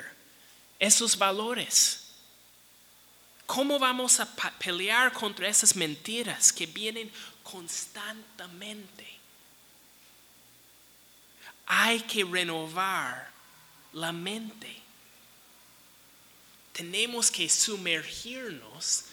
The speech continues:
en la verdad. ¿Qué, qué pasa si alguien por accidente echa veneno a tu gras, a tu pasto? ¿Qué pasa? No, no vas a agarrar una cuchara y sacarlo,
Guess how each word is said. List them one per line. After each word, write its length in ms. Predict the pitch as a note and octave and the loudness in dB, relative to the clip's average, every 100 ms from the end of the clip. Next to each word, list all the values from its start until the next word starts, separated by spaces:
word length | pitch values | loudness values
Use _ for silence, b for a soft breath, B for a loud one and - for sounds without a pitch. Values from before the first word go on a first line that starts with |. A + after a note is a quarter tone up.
| B B B B - | B B B B -6
en 200 | F3+ F3+ | 0 2
la 120 | F3 | 4
verdad. 600 | E3 D#3+ D#3 E3 G#3 G3+ C3+ - - - - - - - - - B B | 4 4 4 0 -6 -8 -12 -20 -20 -20 -20 -20 -20 -20 -20 -20 B B
¿Qué, 260 | B3 B3+ B3 | 2 2 2
qué 200 | C4 C4 | 0 0
pasa 640 | B3+ B3 C4 B3+ - C#3+ - - B B B | 2 2 4 6 4 2 -10 -20 B B B
si 260 | - - F3+ | 2 4 6
alguien 640 | F3+ G3+ A3 A#3 A3+ A3 | 8 6 4 0 -2 -4
por 160 | A3 F#3 | 2 2
accidente 800 | F3 - F#3 G3+ A3 G#3+ F3 - | 2 0 0 -2 -2 -4 -4 2
echa 340 | F3+ F#3+ - G3+ | 4 6 4 2
veneno 760 | D#3 D#3+ E3+ G3+ G3 C#3 A#2+ - B B B - | 0 -2 -2 -4 -4 -6 -10 -16 B B B -6
a 120 | D3+ | -4
tu 200 | - D3 | -4 -4
gras, 800 | E3 F3+ F3+ - - - - - - - - - - - | -2 0 0 -2 0 0 0 -4 -18 -20 -20 -20 -20 -8
a 100 | D3 | -8
tu 140 | D3 D#3+ | -4 -8
pasto? 600 | - E3 E3+ - - - - - - - - - - | 0 0 4 4 2 -14 -20 -20 -20 -20 -20 -20 -2
¿Qué 100 | G#3 | -2
pasa? 540 | G#3 G#3+ G#3+ - - - - | 0 -4 0 0 -2 -10 -12
No, 140 | - G3 | -4 0
no 160 | A3+ | 2
vas 220 | B3+ C4+ B3+ | 6 6 6
a 20 | |
agarrar 260 | A3 G#3+ | 4 4
una 160 | A3 G#3 | 2 0
cuchara 680 | - E3+ - E3 G3+ G3 C#3 | -2 2 4 4 4 2 2
y 80 | C3+ | 0
sacarlo, 760 | - B2 C3 D3 G3 C3 A2 | -2 -4 -6 -6 -6 -10 -12